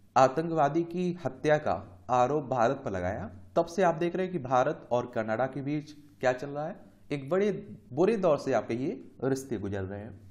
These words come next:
और एक ध्रुवीय या फिर द्विध्रुवीय विश्व अब पुरानी बातें हो चुकी है,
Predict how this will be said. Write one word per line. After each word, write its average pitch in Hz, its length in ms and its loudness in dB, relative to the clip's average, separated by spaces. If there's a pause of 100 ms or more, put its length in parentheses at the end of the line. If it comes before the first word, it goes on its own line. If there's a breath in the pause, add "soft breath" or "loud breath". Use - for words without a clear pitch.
(720 soft breath)
और 135 140 8
एक 147 260 0
ध्रुवीय 196 520 2 (120)
या 151 120 6
फिर 160 160 0
द्विध्रुवीय 156 540 0
विश्व 165 420 -6
अब - 140 -4
पुरानी 127 340 0
बातें 123 280 0
हो 120 140 -4
चुकी 101 320 -8
है, 98 220 -10